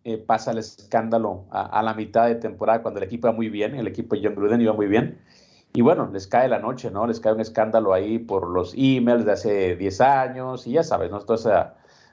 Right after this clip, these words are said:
eh, doble moral que se maneja en la N F L, terminan despidiendo al técnico, bueno, al, al entrenador en jefe de, de, de los Raiders, se queda, eh, su asistente, Bisaccia,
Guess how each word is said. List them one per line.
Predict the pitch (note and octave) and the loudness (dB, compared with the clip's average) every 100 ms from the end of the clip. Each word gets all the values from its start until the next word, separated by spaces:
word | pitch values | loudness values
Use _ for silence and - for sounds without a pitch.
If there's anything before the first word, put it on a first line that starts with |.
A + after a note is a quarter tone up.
| _ - | _ 0
eh, | G2+ F#2+ F#2 F2+ F2+ F2+ - - | 4 4 4 4 2 0 -4 -10
doble | - B2 B2 B2 | -2 2 2 2
moral | A2+ A2 A2 | 2 0 -2
que | |
se | - | -6
maneja | G#2+ A2 A2 | -4 -4 -2
en | |
la | G#2 | -2
N | G#2+ A2 | 0 0
F | G#2+ A2+ A2+ | 4 4 6
L, | B2+ C#3 - _ - - | 4 0 -6 _ -20 -10
terminan | B2 A#2+ B2+ C3 | 0 2 2 2
despidiendo | A#2+ A#2 A#2 A#2 B2 B2+ | 0 0 0 2 2 4
al | A#2 A2+ | 0 0
técnico, | A2+ A2+ A#2 - G2+ F#2+ | -2 -2 -4 -4 -4 0
bueno, | B2 | 2
al, | F#2 - | 0 -2
al | G#2 | -6
entrenador | G2 F#2 G#2+ A2+ | -4 0 0 0
en | |
jefe | A2+ A#2 A#2+ G#2+ | 2 2 2 0
de, | F#2 F2 | 0 -4
de, | F2 E2+ F2 - _ _ _ _ | -4 -4 -6 -10 _ _ _ _
de | A2 | 0
los | G#2+ G2+ | 2 2
Raiders, | A#2+ C3 D#3 - _ _ _ | 2 2 -2 -8 _ _ _
se | - A2 | -12 -6
queda, | B2 A#2 A#2 A#2 A#2 | 2 4 4 2 0
eh, | A2 G#2 G2+ F#2+ | -2 0 0 -2
su | F#2 - A#2 G#2 G2 | -4 -6 -6 -4 -2
asistente, | G2+ G#2+ F#2+ A#2+ A#2+ D#3 | -2 -4 -2 -2 0 -4
Bisaccia, | A2+ - A#2 A#2 E3+ - | -6 0 0 0 -4 -4